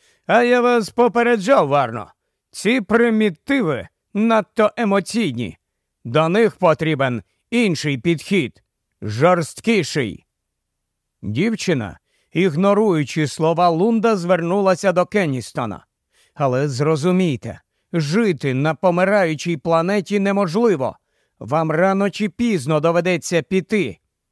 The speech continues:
«Нехай вона сама скаже це городянам», не без погрози в голосі промовив мер. «Втім, краще це зроблю я».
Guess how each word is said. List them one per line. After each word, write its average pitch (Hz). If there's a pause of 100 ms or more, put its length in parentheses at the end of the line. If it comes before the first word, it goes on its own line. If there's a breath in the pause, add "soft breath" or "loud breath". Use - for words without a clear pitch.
(640)
«Нехай 151
вона 196 (240)
сама 254
скаже 151
це 180
городянам», 170 (360)
не 135
без 139
погрози 139
в 131
голосі 160
промовив 139
мер. 139 (420)
«Втім, 277 (580)
краще 226
це 214
зроблю 175 (320)
я». 147